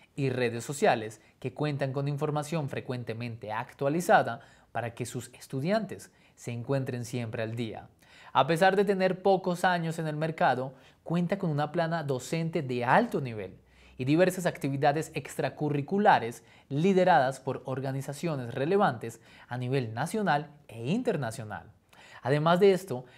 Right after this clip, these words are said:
la institución cuenta con modernas aulas de estudio y salas administrativas en uno de los distritos más céntricos de la ciudad.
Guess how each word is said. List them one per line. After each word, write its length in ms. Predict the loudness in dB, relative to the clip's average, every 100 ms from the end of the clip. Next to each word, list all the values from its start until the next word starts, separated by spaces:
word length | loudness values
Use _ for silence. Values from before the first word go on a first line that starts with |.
| -8
la 200 | -2 0
institución 720 | 0 -4 -4 -4 -4 -2 -2
cuenta 440 | 0 0 0 -2 -4
con 220 | -4 -4
modernas 680 | -4 -4 -2 -2 -4 -6 -8
aulas 460 | -4 -2 -2 -4 -6
de 60 |
estudio 540 | -10 -4 -2 -2 -4 -8 -18 _ -20 -12
y 120 | -8 2
salas 360 | 4 4 4 2
administrativas 1080 | 0 0 -2 -2 -2 -4 -2 -2 -2 -4 -12 -10 -4
en 140 | 0
uno 200 | 0 2
de 60 | 0
los 180 | 0
distritos 600 | -2 -2 -2 -2 -2 -4 -4
más 360 | -4 -4 -4
céntricos 640 | -2 -2 -2 -4 -6 -8 -16 _ -8
de 140 | -4
la 120 | -4
ciudad. 440 | -4 -4 -4 -6